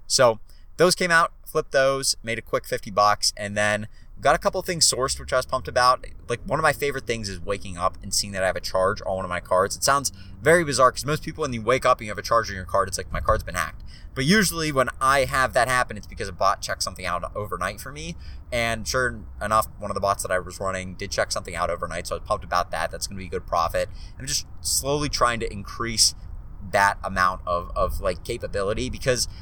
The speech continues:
I think botting is a super useful tool, but it can't be your only thing that you rely on. Once you start to really take advantage of a site and, like, really start to,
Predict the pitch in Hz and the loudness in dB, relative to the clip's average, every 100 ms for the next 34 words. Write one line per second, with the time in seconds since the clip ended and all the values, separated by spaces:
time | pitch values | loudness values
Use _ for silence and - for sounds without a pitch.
0 | - 139 180 135 131 139 113 101 95 - | -8 -2 0 4 4 4 0 -6 -4 -2
1 | - 123 160 120 113 - 98 85 - 117 | -2 -4 -4 -4 -4 -4 -6 -6 -6 -4
2 | 110 - - 104 - 98 95 90 95 98 | -4 -6 -6 -8 -8 -6 -6 -6 -6 -8
3 | - 95 87 85 90 85 90 101 110 113 | -8 -10 -8 -8 -4 -2 2 2 2 -4
4 | - - - 139 165 165 139 127 120 120 | -12 -8 -6 -4 0 -2 -2 -4 -4 -4
5 | 113 113 95 98 98 95 - 95 92 95 | -4 -4 -2 -4 -6 -4 0 2 2 -2
6 | - 92 92 87 - - 95 120 117 110 | -10 -6 -2 -2 -4 -10 -6 -4 -2 0
7 | - 104 - 101 95 | 2 0 0 -2 -2